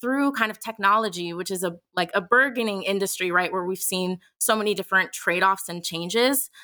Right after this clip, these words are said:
and outcomes and access be built up due th-, to that industry. So I felt like my ethos has been rooted as a first and immediate step,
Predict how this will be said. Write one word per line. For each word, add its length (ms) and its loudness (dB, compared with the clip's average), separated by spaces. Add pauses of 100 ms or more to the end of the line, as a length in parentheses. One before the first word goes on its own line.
and 160 -4
outcomes 800 -2
and 260 -4
access 500 -2
be 440 -2
built 280 2
up 180 2 (420)
due 160 -2
th-, 180 -4
to 80 -4
that 220 2
industry. 560 -4 (220)
So 120 2
I 100 4
felt 200 -2
like 180 0
my 460 2
ethos 480 -6
has 140 -6
been 580 -4
rooted 500 0 (500)
as 260 2
a 40 -6
first 340 -2
and 120 -4
immediate 420 0
step, 460 2